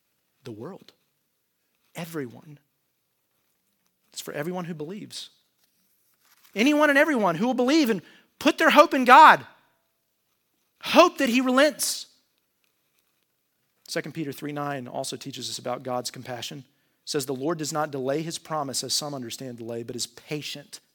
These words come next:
with you, not wanting any to perish, but all to come to repentance." He's delaying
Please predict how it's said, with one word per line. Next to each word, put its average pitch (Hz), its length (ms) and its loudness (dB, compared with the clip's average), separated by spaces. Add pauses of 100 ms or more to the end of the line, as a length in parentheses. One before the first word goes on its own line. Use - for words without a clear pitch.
(140)
with 135 240 -10
you, 139 240 -18 (460)
not 196 180 -6
wanting 269 260 -4
any 285 220 -6
to 320 60 -8
perish, 311 580 -2 (560)
but - 160 -10
all 277 160 -2
to 254 80 -8
come 254 220 -4
to 233 80 -8
repentance." 220 640 -6 (1200)
He's 214 180 0
delaying 208 840 2